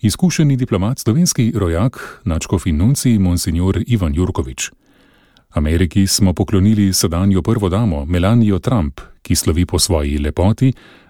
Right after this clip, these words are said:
znanju jezikov, poudarku na važnosti materinstva in vzgoje sina Barona, ki zna tudi slovensko, in zavzemanju za ameriške otroke. Združenim državam Amerike smo vkljub svoji številčni majhnosti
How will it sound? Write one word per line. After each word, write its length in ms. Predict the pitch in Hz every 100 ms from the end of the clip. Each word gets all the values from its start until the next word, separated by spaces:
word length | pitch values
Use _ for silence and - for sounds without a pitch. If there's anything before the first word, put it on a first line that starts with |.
| -
znanju 480 | 87 85 87 82
jezikov, 600 | 76 76 76 131 127 120
poudarku 680 | 110 101 90 92 117 - 98 95
na 180 | 95
važnosti 540 | 85 85 95 98 92 -
materinstva 680 | 85 90 85 127 - 127 123 -
in 220 | - 117 131
vzgoje 640 | 139 110 92 92 98 101
sina 300 | 95 - 104
Barona, 440 | 85 110 82 73 71 - - - _ _ -
ki 120 | 113
zna 220 | 139 151
tudi 200 | - 170
slovensko, 600 | - 123 127 123 - 67 65 -
in 180 | 87
zavzemanju 640 | 78 76 69 87 87 78 73
za 180 | 73 71
ameriške 460 | 71 87 78 - 80
otroke. 460 | 76 101 98 73 69 _ _ _ _ _ _ _ _ _ -
Združenim 600 | 73 85 87 92 92 90
državam 520 | 87 85 85 87 92
Amerike 520 | 101 95 110 123 147
smo 280 | 143 107 92
vkljub 280 | 85 147 -
svoji 360 | - 98 98 87
številčni 540 | - 104 160 - 113
majhnosti 580 | 87 92 82 78 -